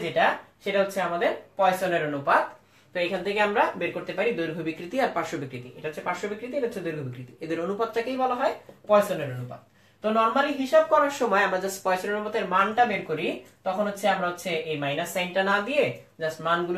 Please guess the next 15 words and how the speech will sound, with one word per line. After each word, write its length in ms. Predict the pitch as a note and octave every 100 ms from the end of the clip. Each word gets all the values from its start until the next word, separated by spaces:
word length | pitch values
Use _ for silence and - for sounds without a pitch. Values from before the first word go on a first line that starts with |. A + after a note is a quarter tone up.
| F#3
হিসাব 140 | G3 G#3
করে 100 | G#3 F3
বের 100 | -
করি 100 | A3 C#4
যে 40 | C4+
পয়সনের 320 | E3 D3+ D3 C#3+
অনুপাতটা 340 | C#3+ C3 C#3 D3
কত। 160 | A3+ A3+ B2 - _ - _ -
তো 60 | A3 B3
এইরকম 280 | C#4+ D4 C#4
করে 120 | A#3+ G#3+
হচ্ছে 140 | - -
পয়সনের 320 | F#3+ F3+ E3+ E3
অনুপাত 220 | D#3 D3+ D3
আমরা 160 | E3+